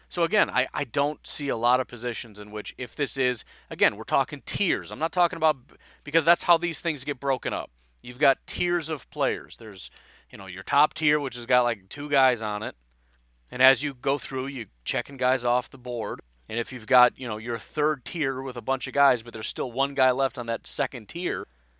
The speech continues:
the Packers are gonna take the guy on the second tier because that's more important. Getting a second tier type player, you know, if you think about it in terms of grades, let's say it's just a ten-point scale. And, you know, ten is, the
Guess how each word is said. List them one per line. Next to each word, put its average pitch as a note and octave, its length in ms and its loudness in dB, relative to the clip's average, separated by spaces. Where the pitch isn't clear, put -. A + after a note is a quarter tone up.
the - 80 -20
Packers D#3+ 360 -4
are E3 60 -12
gonna D#3+ 220 -6
take - 320 -8
the C#3 80 -6
guy D3 280 2
on C3+ 60 -6
the C3 80 -10
second C3 360 -8
tier F3+ 400 -10
because C3+ 240 -2
that's C#3+ 260 4
more D3 280 -2
important. C#3+ 500 -6
Getting D3 280 -2
a B2+ 180 0
second - 600 0
tier E3+ 380 -2
type D#3 320 0
player, C3 380 -2
you A#2 100 -8
know, A#2+ 60 -4
if - 80 -10
you B2 80 -14
think C3+ 160 -6
about C3+ 200 2
it C3 40 -4
in A#2 60 -10
terms B2+ 260 -8
of G#2 120 -14
grades, G#2+ 640 -2
let's G2+ 160 -8
say A2 220 -6
it's - 140 -10
just - 220 -12
a G#2 40 -12
ten-point A#2 600 -12
scale. G#2 460 -4
And, G2+ 300 -6
you G#2+ 80 -10
know, F#2 160 -8
ten B2 460 -4
is, A2 480 -8
the A2 160 -8